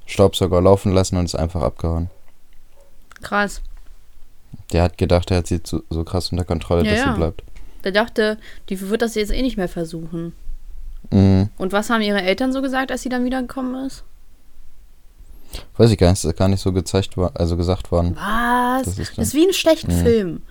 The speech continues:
Speaker 2: Wenn's Happy Ep-, He-,
Speaker 1: Ja.
Speaker 2: End gibt, aber es wird nicht gezeigt, wie alles danach ist.
Speaker 1: Ja. Hast du Bird Box geguckt?
Speaker 2: Ja, na klar.
Speaker 1: Ich
Speaker 2: Da
Speaker 1: fand's
Speaker 2: war doch
Speaker 1: richtig
Speaker 2: M G K
Speaker 1: kacke, dass die nicht
Speaker 2: drinne,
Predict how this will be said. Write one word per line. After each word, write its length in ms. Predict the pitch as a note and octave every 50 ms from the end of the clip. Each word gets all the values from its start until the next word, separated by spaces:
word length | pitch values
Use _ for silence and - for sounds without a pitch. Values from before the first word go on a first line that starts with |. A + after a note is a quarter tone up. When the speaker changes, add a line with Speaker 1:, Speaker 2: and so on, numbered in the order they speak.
| - - - - -
Speaker 2:
Wenn's 200 | G3+ A3 A3 -
Happy 220 | C#4 C#4 - B3 -
Ep-, 180 | B3 - - - -
He-, 220 | - A3 A#3+ - F#3
Speaker 1:
Ja. 140 | E3+ -
Speaker 2:
End 240 | A#3 C4 C#4+ - -
gibt, 220 | - D4 C#4+ C#4+ C4
aber 180 | A#3+ A3+ A#3
es 180 | A3 A3+ A3 -
wird 120 | B3 A#3+
nicht 140 | B3 B3 -
gezeigt, 320 | A#3+ A3+ - B3 A#3 A3+ A3+
wie 140 | A3 - -
alles 220 | G3 G#3 G3+ -
danach 340 | - G3 F#3+ F3+ F3+ F3 F3 - - E3+ E3+
ist. 160 | E3 - - - - - - - - - - - - - F2+
Speaker 1:
Ja. 240 | F2 F2 F2 E2+ - - - - - - -
Hast 200 | G#2+ G2 - -
du 60 | G2
Bird 300 | E2+ D#2 F2 F#2+ A2 - -
Box 280 | E2 D#2+ - - -
geguckt? 400 | - F2+ - - G2+ G2+ - -
Speaker 2:
Ja, 100 | F#3 F3+
na 100 | F3 F3+ -
klar. 560 | - - G3+ G3+ G#3+ A#3+ B3+ C4+ C4+ B3 A#3 A3 - - - - - - - - - - - - - - - - - - - - - - -
Speaker 1:
Ich 100 | - -
Speaker 2:
Da 60 | - -
Speaker 1:
fand's 160 | A3 G#3+ A3+
Speaker 2:
war 60 | A#3
doch 80 | B3 -
Speaker 1:
richtig 160 | - B3 C4
Speaker 2:
M 60 | C4+
G 120 | C4+ C4 A#3+
K 80 | G3+
Speaker 1:
kacke, 160 | - C4+ C4 D4
dass 100 | C#4+ B3+
die 100 | A#3 G#3+
nicht 180 | G#3+ A3 F#3+
Speaker 2:
drinne, 380 | F#3 F#3 F#3 F#3 F#3 G3 F#3+